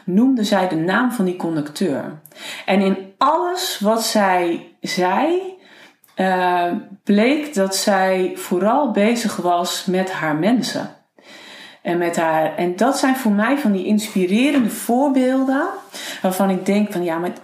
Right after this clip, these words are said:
want, want die medewerker is zo het goud van je, het mensen,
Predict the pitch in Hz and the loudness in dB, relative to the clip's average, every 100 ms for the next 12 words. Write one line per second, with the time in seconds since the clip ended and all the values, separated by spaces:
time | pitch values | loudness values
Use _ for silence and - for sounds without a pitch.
0 | - _ - 196 190 - 190 196 190 196 | -20 _ -4 -2 -2 -2 0 2 2 2
1 | 247 294 233 202 202 190 185 - - 240 | 2 2 2 0 0 -4 -4 -2 0 2
2 | 254 202 - - 233 269 262 - 202 196 | 0 -2 -4 -2 0 0 -2 -2 0 2
3 | 190 - 160 180 208 294 - | 0 -2 -2 0 2 2 0